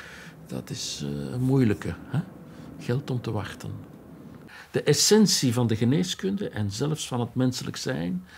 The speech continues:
zit hem in het wachten. Het is geen versiering. Het is geen wat bijkomend iets om af en toe een klein beetje rekening mee te houden. Het is de, het is het zijn zelfst, de, de, de wezenlijkheid,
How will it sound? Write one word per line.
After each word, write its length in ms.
zit 220
hem 140
in 80
het 140
wachten. 380
Het 140
is 180
geen 240
versiering. 840
Het 160
is 160
geen 280
wat 280
bijkomend 720
iets 640
om 340
af 160
en 140
toe 260
een 60
klein 260
beetje 240
rekening 400
mee 80
te 80
houden. 180
Het 100
is 140
de, 160
het 200
is 260
het 200
zijn 460
zelfst, 880
de, 220
de, 400
de 180
wezenlijkheid, 1120